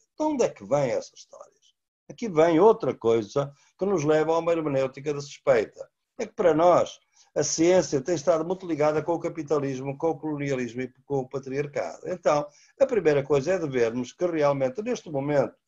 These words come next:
a situação que a gente tem de estarmos completamente sem defesa para esta mutação deste coronavírus, que não é totalmente novo, é uma mutação,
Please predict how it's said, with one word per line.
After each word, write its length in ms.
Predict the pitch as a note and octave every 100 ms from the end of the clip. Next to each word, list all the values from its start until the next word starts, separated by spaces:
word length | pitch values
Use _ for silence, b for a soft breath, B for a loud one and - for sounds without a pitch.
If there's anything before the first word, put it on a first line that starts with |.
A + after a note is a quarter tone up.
| _ _ -
a 60 |
situação 580 | D#3+ C4+ C4 F3+ - E3
que 80 | C#3+
a 20 |
gente 300 | A2+ A#2 G2 G2
tem 340 | C#3+ C3+ F#2 - _ _
de 100 | -
estarmos 380 | - - G3+ D#3
completamente 960 | - B3 G#3+ F#3 F3 D3 D3 C#3+ C3+ -
sem 260 | - A3
defesa 540 | E3 - D3 C3+ A2 G#2+
para 240 | - C3
esta 460 | D3+ C#3 - G#2+ - _ _
mutação 760 | G3+ G#3+ E3+ C#3 D3+ B2+ G#2+ A2
deste 320 | G3 D3 -
coronavírus, 640 | G#2+ F#2+ G#2+ B2 A3 D#3
que 140 | - C#3
não 140 | B2+
é 60 | A2+
totalmente 640 | G#2 - F#2 F2+ F2 -
novo, 460 | F#3+ A3+ E3 F2+ - _ _ C3+
é 40 |
uma 160 | C3 A2+
mutação, 760 | F#2 - F3+ - G3+ D#3+ C3